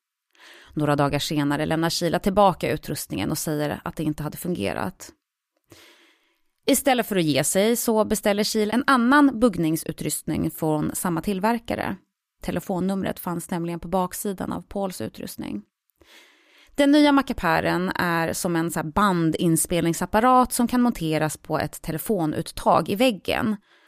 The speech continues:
och som sen spelar in alla samtal, både utgående och inkommande. Lite tid passerar. Sheila kommer hem även med den nya utrustningen och rapporterar att det inte hade funkat heller.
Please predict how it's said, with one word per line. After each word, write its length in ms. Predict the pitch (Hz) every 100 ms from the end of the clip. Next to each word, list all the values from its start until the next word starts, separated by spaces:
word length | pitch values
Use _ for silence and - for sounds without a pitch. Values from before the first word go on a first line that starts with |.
| _ _
och 120 | - 208
som 120 | 190
sen 200 | 170 160
spelar 300 | - 170 165
in 180 | 151 160
alla 280 | 170 147
samtal, 440 | 156 180 156 - 156
både 260 | 160 156
utgående 520 | - 170 - 233 185 156
och 100 | -
inkommande. 640 | 175 214 214 - - - 185 _ _ - _ _ - - _ - _ _
Lite 280 | 180 156
tid 300 | - 190 165
passerar. 580 | - 175 190 - - - 196 _ _ _ _ _
Sheila 260 | - 285 262
kommer 200 | 262 208
hem 300 | 170 170 175 - _
även 300 | - 175 175
med 120 | 180 196
den 100 | 233
nya 240 | 240 233
utrustningen 640 | 226 - - - - -
och 80 | -
rapporterar 680 | 185 - - 104 - 104 -
att 120 | 165
det 80 | -
inte 260 | 175 185 165
hade 120 | 165
funkat 360 | - 160 175
heller. 440 | - 196 202 -